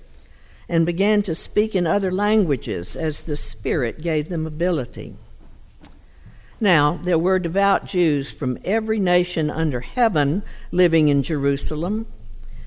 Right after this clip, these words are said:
And at this sound the crowd gathered and was bewildered because each one heard them speaking in the native language of each. Amazed and astonished, they asked,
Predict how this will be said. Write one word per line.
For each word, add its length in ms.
And 120
at 160
this 160
sound 580
the 80
crowd 540
gathered 500
and 160
was 160
bewildered 800
because 540
each 320
one 260
heard 480
them 160
speaking 600
in 160
the 80
native 480
language 560
of 140
each. 500
Amazed 720
and 160
astonished, 1040
they 160
asked, 520